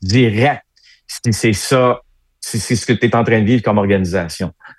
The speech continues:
Alors, j'ai aimé l'honnêteté, euh, de Lane Hudson. J'adore le travail de, de Jacob Fowler et aussi, surtout, de Jacob Dobesch présentement. Mais tu sais, tu vois, c'est des gars qui travaillent bien ensemble, qui, qui, qui ont beaucoup de plaisir ensemble.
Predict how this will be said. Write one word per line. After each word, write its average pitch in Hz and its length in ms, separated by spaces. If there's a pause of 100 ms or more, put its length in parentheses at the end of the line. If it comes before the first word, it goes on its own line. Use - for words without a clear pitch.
(220)
Alors, 117 320
j'ai 120 220
aimé 165 500 (320)
l'honnêteté, 151 960
euh, 110 340 (800)
de 120 80
Lane 127 240
Hudson. 135 480
J'adore 120 340
le 123 100
travail 113 520
de, 101 200
de 95 140
Jacob 104 640
Fowler 113 380
et 123 100
aussi, 117 400
surtout, 113 320
de 107 140
Jacob 104 340
Dobesch 101 320
présentement. 101 640 (420)
Mais 107 80
tu - 60
sais, 123 100
tu - 160
vois, 127 160
c'est 135 140
des 113 160
gars 123 100
qui 123 100
travaillent 113 360
bien 117 180
ensemble, 117 480 (340)
qui, 104 120
qui, 104 160
qui 117 100
ont 107 100
beaucoup 101 220
de 127 60
plaisir 120 480
ensemble. 113 580